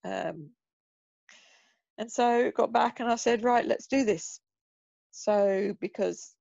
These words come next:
obviously going to theatre, only one person could come in, and because we'd always known that the theatre birth was possible, um,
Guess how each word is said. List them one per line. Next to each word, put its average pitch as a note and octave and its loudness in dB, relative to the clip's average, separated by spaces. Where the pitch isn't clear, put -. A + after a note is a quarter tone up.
obviously E3 -10
going F3 0
to F3 -16
theatre, D#3+ 0
only D#3 -4
one D#3+ -2
person - -6
could - -20
come D#3 -6
in, C#3+ -6
and D3 -12
because - -4
we'd D3+ -6
always D3 0
known D3 0
that - -6
the - -16
theatre D3 -2
birth D3 -2
was C#3+ -10
possible, C4 0
um, G#3 0